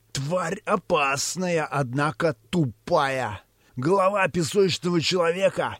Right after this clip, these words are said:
шишковатая, лысая, массивная, словно у быка,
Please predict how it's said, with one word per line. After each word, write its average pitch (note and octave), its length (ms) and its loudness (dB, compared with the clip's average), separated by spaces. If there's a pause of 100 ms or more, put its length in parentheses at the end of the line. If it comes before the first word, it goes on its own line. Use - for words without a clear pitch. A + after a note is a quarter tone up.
(280)
шишковатая, E3 1120 0 (120)
лысая, D#3 680 0
массивная, E3+ 1040 -4 (260)
словно E3+ 600 2
у G#3 160 2
быка, C3+ 680 2